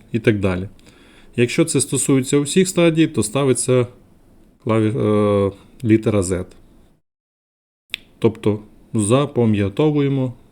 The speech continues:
робимо собі таку чернеточку і просто запам'ятали кожного разу і дивимося, і розуміємо, яка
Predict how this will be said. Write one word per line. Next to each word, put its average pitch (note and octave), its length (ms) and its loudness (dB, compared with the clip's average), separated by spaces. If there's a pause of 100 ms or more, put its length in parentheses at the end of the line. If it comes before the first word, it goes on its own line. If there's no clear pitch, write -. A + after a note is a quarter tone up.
(100)
робимо G#2+ 500 0
собі G2 400 0 (600)
таку - 180 -2
чернеточку A#2+ 680 -2
і A2 40 -2
просто C#3 320 0
запам'ятали A#2 640 2
кожного A2 480 0
разу D#3 300 0
і A2+ 60 2
дивимося, B2+ 560 2
і B2 240 0
розуміємо, G#2 520 2
яка A#2 380 -2